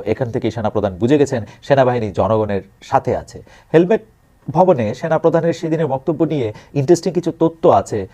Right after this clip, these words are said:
তা বিজনেস স্ট্যান্ডার্ডের এক খবরে, অনুষ্ঠানের সতেরো দিন পর বিশ আগস্ট তাদের বাংলা সংস্করণে জাহিদ নিয়াজ খানের সে প্রতিবেদনে বলা হয়, বক্তব্যের এক পর্যায়ে সেনাপ্রধান প্রখ্যাত ব্যান্ড তারকা আয়ুব বাচ্চুর দুটি গানের কথা বলেন। এটি হলো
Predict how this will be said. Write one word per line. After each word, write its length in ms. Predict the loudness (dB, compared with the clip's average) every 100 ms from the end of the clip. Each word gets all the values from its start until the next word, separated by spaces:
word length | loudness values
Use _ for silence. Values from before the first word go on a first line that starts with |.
| -2
তা 100 | 0
বিজনেস 440 | 2 0 -2 -6
স্ট্যান্ডার্ডের 500 | -4 -2 0 0 0
এক 100 | 0
খবরে, 340 | -2 -2 0 0
অনুষ্ঠানের 440 | -2 -8 -8 -8
সতেরো 320 | -6 -4 0
দিন 140 | 0 -2 0
পর 240 | 2 2
বিশ 260 | 0 0 0
আগস্ট 240 | -2 -2
তাদের 160 | -2 0
বাংলা 400 | 2 0 0 -2
সংস্করণে 580 | -4 -6 -2 0 -2
জাহিদ 300 | -2 -4 -4
নিয়াজ 260 | -6 -6 -4
খানের 220 | -4 -4
সে 120 | -6
প্রতিবেদনে 460 | -6 -4 -4 -4 -4
বলা 280 | 0 4 6
হয়, 220 | 6 4 0 -20 0
বক্তব্যের 360 | 0 2 2 4
এক 160 | 4
পর্যায়ে 360 | 2 2 0 -2 -12 -6
সেনাপ্রধান 440 | 0 2 2 0 2
প্রখ্যাত 340 | 0 0 -2 -2
ব্যান্ড 380 | 2 0 2
তারকা 340 | 2 2 2 2
আয়ুব 220 | 2 0
বাচ্চুর 280 | 0 -2 -2
দুটি 220 | -2 0
গানের 200 | 0 0
কথা 200 | -2 -2
বলেন। 220 | -2 -2 -4
এটি 160 | -2
হলো 260 | 0 0